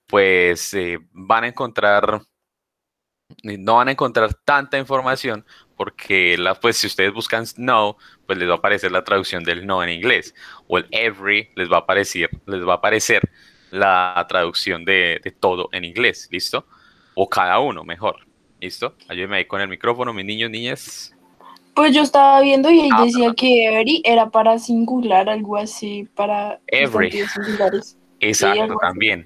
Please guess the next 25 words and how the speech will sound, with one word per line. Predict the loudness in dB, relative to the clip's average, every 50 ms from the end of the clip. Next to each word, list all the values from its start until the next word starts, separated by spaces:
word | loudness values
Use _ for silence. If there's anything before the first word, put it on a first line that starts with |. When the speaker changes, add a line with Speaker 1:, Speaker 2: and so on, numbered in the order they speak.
| -14 -8
Speaker 1:
Every, | -4 -2 -2 -2 -2 -4 -6 -8 -8 -4
every | -4 -2 0 2 0 0 -2 -2 -2 -2 -2 -4 -6 _
single | -14 -12 -10 -8 -8 -8 -8 -8 -10 -8 -6 -4 -2 -2 -4 -4 -8 _ _ _
student. | -14 -14 -12 -12 -6 -4 -2 0 0 -2 -4 -8 -10 _ _ _ _
Cada | _ -2 0 0 2 0 0 0 0 -2 -2 -4 -8 _ _ -6
uno | -4 -4 -4 -4 -6 -6
de | -8 -8
ustedes, | -8 -8 -6 -2 0 2 2 2 0 -4 -8 -14 -16 -16 -18 _ _ _
cada | -2 0 2 2 2 0
uno | -2 -6 -6 -6 -6
de | -6
los | -6 -8 -10 -10
estudiantes, | -12 -12 -12 -10 -6 -4 -2 -2 -2 -2 -6 _ _ _ -20 -20 _ _
¿listo? | -10 -10 -10 -6 -6 -6 -8 -8 _ _ _ _ _ _ _
También | -4 -4 -4 -2 -4 -6 -6 -4
se | -6 -8
usa | -6 -6 -4
para | -2 -2 -4 -4
contar. | -8 _ -12 -4 -2 -2 -2 -2 -4 _ -20 -20 -20 _ _
Entonces, | -12 -6 -4 -4 -2 0 -2 -2 -2 -2
miren | -2 0 0 0 0
acá. | -2 -2 -2 -2 -2 -2 -4 _ _ _ _ _ _ _ _ _ _ _ _ _ _ _ _ _ _ _ _ _ _ _ _ _ _ _ _ _ _ _ _ _
¿Listo? | -8 -8 -4 -2 -2 -2
Miren | -2 0 0 0 0
acá. | 0 0 0 -2 -2 -2 -4